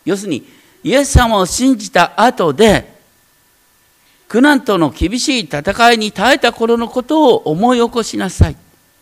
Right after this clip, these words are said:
今でこそ、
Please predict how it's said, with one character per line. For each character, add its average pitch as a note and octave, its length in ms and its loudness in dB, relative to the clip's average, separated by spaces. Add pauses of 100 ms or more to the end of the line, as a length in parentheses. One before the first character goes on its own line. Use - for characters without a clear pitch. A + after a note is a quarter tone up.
(2750)
今 D#4+ 240 0
で G#3+ 100 2
こ E3 160 -6
そ、 F3 500 -2